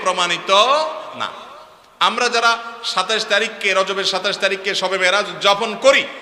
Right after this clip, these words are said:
আমাদের এই উদযাপনের কোনো ভিত্তি নাই। আমার কথা না, ইবনে হাজার আসকালানী রাহিমাহুল্লাহ বলেছেন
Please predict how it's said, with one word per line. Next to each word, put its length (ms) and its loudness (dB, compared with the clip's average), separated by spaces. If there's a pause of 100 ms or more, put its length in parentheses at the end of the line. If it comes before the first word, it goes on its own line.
(420)
আমাদের 420 0
এই 180 0
উদযাপনের 640 2
কোনো 240 -6
ভিত্তি 420 -6
নাই। 380 6 (280)
আমার 240 6
কথা 260 0
না, 140 -2 (100)
ইবনে 180 -2
হাজার 160 0
আসকালানী 240 0
রাহিমাহুল্লাহ 380 2
বলেছেন 320 -6